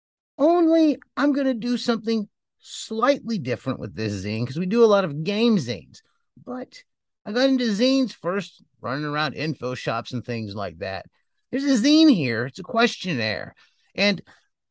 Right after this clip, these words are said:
I, I see my demographics of my listeners, and I'm, like, ninety-some percent men out there listening. So this applies to most of you. This is, dates back to at least some point at two thousand five, probably earlier.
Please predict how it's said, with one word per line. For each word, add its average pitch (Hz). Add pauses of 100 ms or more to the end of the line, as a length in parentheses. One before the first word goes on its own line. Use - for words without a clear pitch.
(260)
I, -
I 196
see 294
my 254
demographics 151
of 139
my 135
listeners, 143
and 165
I'm, 170
like, 127
ninety-some 139
percent 160 (100)
men 190
out 113
there 127
listening. 131
So 220 (360)
this 247
applies 240
to -
most 220
of 185
you. 98 (840)
This 202
is, 185 (360)
dates 196
back 208
to 180
at 131
least 202
some 196
point 185
at 143
two 202
thousand 165
five, 147
probably 170
earlier. 180